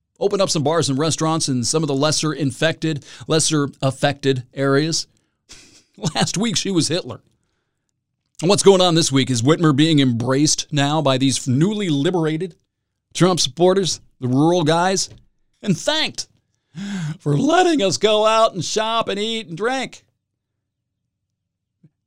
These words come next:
Or is she being slandered by the loyal liberals now?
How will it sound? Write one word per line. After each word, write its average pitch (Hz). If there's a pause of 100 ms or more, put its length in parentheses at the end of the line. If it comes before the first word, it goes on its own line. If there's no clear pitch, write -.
(140)
Or 165
is 160
she 180
being 190
slandered 254
by 220
the 220
loyal 202
liberals 185 (240)
now? 131